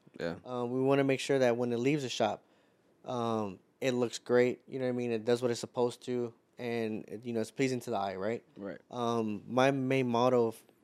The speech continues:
Speaker 2: uh, honestly, for any vehicle that goes in the shop is, is, um, work on it like if it was my own.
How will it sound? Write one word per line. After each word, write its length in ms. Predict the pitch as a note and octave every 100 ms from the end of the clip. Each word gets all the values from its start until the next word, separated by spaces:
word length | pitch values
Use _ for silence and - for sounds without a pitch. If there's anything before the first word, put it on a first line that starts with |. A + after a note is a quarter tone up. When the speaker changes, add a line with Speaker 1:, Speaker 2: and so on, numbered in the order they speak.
| _
Speaker 2:
uh, 60 | -
honestly, 640 | A2+ - B2+ B2 - A#2+
for 200 | - A2+
any 300 | A2+ B2 B2
vehicle 340 | A2+ B2 A#2+
that 140 | A2+ A2+
goes 160 | A#2
in 140 | A#2 A#2
the 80 | G#2+
shop 340 | - B2+ B2
is, 200 | A2 G2+ _ _ _ _ -
is, 540 | C3 A#2+ A#2 A2 - _ _ _ _ _ _ _ _ -
um, 540 | A2 G#2 G2+ F#2 F#2+ - _ _ _ _ _ _ _ _ _ -
work 300 | C3 C3+ D3
on 100 | D3
it 40 |
like 160 | B2 A#2
if 100 | A#2+
it 60 | A#2
was 180 | A2+ A2+ F2+
my 120 | G2+
own. 180 | G2+ G2